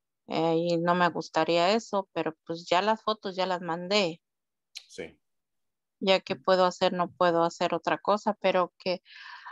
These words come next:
Speaker 1: ah, pues que todas esas personas, ¿no? Que están allá afuera, que, que pongan mucha atención en todo lo que,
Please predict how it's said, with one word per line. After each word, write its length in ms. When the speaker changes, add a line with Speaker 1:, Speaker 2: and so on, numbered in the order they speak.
Speaker 1:
ah, 220
pues 180
que 100
todas 280
esas 260
personas, 500
¿no? 180
Que 80
están 260
allá 200
afuera, 520
que, 580
que 120
pongan 320
mucha 220
atención 440
en 140
todo 300
lo 320
que, 440